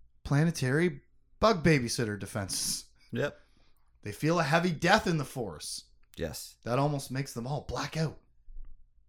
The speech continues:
Speaker 1: A Sill got turbo lasered.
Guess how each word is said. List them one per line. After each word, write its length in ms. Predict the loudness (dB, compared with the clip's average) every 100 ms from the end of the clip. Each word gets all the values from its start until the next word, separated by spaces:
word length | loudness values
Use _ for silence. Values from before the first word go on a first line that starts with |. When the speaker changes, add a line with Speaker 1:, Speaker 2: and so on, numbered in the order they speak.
| _ _ _ -10
Speaker 1:
A 80 | -6
Sill 640 | -4 2 2 2 -2 -6 _ _ _ _ _ _
got 320 | 0 2 2 -2 _ _ _ _ _ _ -10
turbo 260 | -6 -6
lasered. 380 | -6 -10 -12